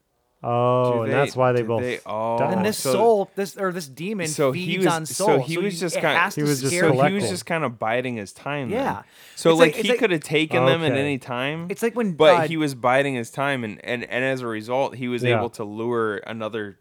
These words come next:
Speaker 2: seven, eight
Speaker 3: Yeah,
Speaker 2: people
Speaker 3: well, it's like
Speaker 2: into
Speaker 3: when,
Speaker 2: the
Speaker 1: Yeah.
Speaker 2: fray.
Speaker 3: it's like when Linda, Linda was the, the, f-, the f-, little girlfriend, right?
Speaker 2: Yeah, did you
Speaker 3: Yeah.
Speaker 2: recognize her, by the way?
Speaker 3: I didn't.
Speaker 2: It was Lulu Wilson.
Speaker 3: I
Speaker 2: Pi-,
Speaker 3: know the
Speaker 2: pict-,
Speaker 3: name, but where do I know her
Speaker 2: pict-,
Speaker 3: from?
Speaker 2: picture her covered in the,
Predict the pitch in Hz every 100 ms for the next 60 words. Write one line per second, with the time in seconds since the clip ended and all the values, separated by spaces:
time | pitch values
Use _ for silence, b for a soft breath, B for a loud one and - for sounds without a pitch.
0 | - - - 123 117 110 98 - _ _
1 | _ - - - 135 202 220 247 220 240
2 | 120 104 95 - 185 202 202 196 170 143
3 | 151 180 208 208 165 170 160 151 131 123
4 | - - - - 135 - - 135 127 120
5 | 113 - 110 107 123 - _ _ - 147
6 | 139 151 160 - - - 196 196 202 190
7 | 196 196 202 196 160 185 139 117 143 143
8 | 147 156 160 147 151 147 104 90 90 _
9 | B B _ _ 156 165 196 196 175 185
10 | 170 123 131 156 165 170 139 117 113 165
11 | - 170 170 156 - 143 143 143 135 131
12 | 123 113 107